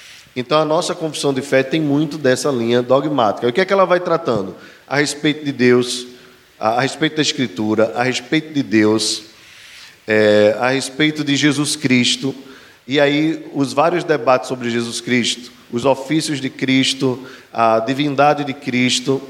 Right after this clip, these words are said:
e depois vai para a pessoa do Espírito Santo. E depois vai tratando de outros assuntos, como casamento, censuras eclesiásticas, os magistrados, como a igreja interage com eles,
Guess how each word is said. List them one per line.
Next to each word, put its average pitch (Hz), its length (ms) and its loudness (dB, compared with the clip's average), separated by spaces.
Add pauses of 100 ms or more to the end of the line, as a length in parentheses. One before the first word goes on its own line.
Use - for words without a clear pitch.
(480)
e 110 80 -4
depois 139 380 2
vai 143 100 4
para 139 100 -2
a 143 40 0
pessoa 151 360 0
do 147 80 -2
Espírito 143 420 -2
Santo. 135 600 0 (280)
E - 80 -6
depois 175 340 2
vai 175 120 4
tratando 170 420 -2
de 165 140 0
outros 196 400 4
assuntos, 160 480 0
como 131 540 2 (320)
casamento, 131 1040 0 (340)
censuras 156 600 2
eclesiásticas, 113 1200 0 (240)
os 151 180 2
magistrados, 117 1200 0
como 131 240 -2
a 127 60 6
igreja 117 340 2
interage 117 500 2
com 104 200 -4
eles, 110 520 -2